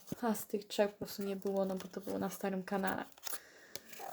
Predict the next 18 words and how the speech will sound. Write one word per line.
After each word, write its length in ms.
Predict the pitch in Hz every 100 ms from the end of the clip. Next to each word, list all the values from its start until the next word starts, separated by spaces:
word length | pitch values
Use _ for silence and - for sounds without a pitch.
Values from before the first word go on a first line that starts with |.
| - - - - - - - - - - - - - - - - - - - - - - - _ _ _ _ _ - _ _ _ _ - -
Naprawdę 500 | 240 254 254 233 220
sporo 520 | 214 - - 285 277
tych 200 | 269 269
kart, 280 | - 269 247
ja 100 | 254
nie 120 | 240
wiem, 320 | 233 247 233 -
ile 200 | 240 233
tu 140 | -
naprawdę 420 | 226 226 233 226
jest 240 | 226 220 226
może 240 | 220 214
w 120 | 214
kolekcji, 480 | - 214 208 - 208
naprawdę 420 | 196 - 202 202
ile 300 | 202 196 196
ja 120 | 196
mam. 200 | 190 190